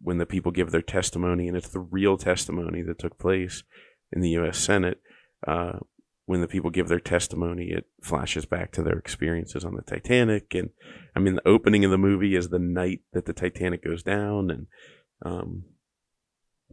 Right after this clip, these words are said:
you know, you get to, you get to see her in all her glory, listing on an angle, you know, uh, the ship, the, the steel in the ship buckling under the pressure. And,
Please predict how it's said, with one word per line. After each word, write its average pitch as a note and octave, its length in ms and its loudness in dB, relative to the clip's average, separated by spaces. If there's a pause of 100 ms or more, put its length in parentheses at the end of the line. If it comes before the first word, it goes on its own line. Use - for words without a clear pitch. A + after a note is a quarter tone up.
(240)
you F#2+ 120 0
know, E2 140 -2
you E2+ 180 -4
get - 160 -12
to, F2 280 -2 (800)
you - 60 -18
get F#2+ 140 0
to F#2+ 80 2
see G2 280 2
her F#2+ 260 6
in F#2+ 80 8
all F#2+ 220 8
her F#2+ 120 6
glory, F#2 600 6 (480)
listing F#2+ 920 4
on F#2+ 140 4
an F2+ 140 4
angle, F2+ 480 2
you F2+ 100 0
know, F2 400 -2 (420)
uh, F2 180 -8 (240)
the F#2 120 -2
ship, - 360 -2 (520)
the, - 260 -4
the F#2 120 -2
steel G2 520 2
in F2+ 100 0
the F2+ 80 0
ship - 320 -2 (340)
buckling F#2 500 0
under F2+ 160 0
the F2+ 80 0
pressure. F#2 580 -4
And, G2 200 -4